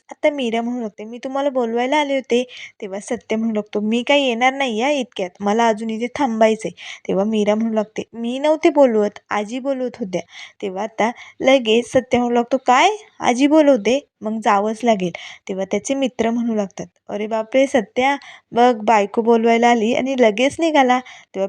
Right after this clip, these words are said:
पिंट्या म्हणू लागतो, "मी म्हणालो होतो ना, सत्यता सुद्धा बदलणार." तेव्हा सत्या म्हणू लागतो, "नाही रे बाबांनो, आजीने बोलवलंय ना, मग जावंच लागेल." असे म्हणून सत्या निघालेला असतो. तेव्हा मीरा म्हणू लागते, "ओ थांबा की, मला पण येऊ द्या." असे म्हणून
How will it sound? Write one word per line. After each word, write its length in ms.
पिंट्या 320
म्हणू 220
लागतो, 280
"मी 160
म्हणालो 420
होतो 220
ना, 300
सत्यता 520
सुद्धा 340
बदलणार." 480
तेव्हा 220
सत्या 340
म्हणू 160
लागतो, 260
"नाही 280
रे 160
बाबांनो, 580
आजीने 420
बोलवलंय 500
ना, 220
मग 200
जावंच 360
लागेल." 280
असे 220
म्हणून 300
सत्या 360
निघालेला 520
असतो. 240
तेव्हा 200
मीरा 280
म्हणू 160
लागते, 240
"ओ 60
थांबा 440
की, 120
मला 280
पण 200
येऊ 180
द्या." 180
असे 240
म्हणून 220